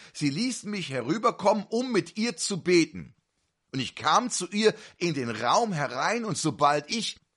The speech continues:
da hatte eine ungläubige Krankenschwester Dienst. Es waren dort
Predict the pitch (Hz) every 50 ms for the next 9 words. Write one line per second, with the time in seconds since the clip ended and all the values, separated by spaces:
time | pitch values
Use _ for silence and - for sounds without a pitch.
0 | _ _ _ _ _ _ _ - - 139 127 156 160 - 180 135 147 151 156 -
1 | - 240 254 269 269 214 254 247 214 165 170 160 131 - - 175 190 - - 185
2 | - 165 180 170 - - 185 180 151 220 262 233 175 - - - - _ _ _
3 | _ - 127 - 123 156 151 147 139 131 120 147 151 170 196 208 -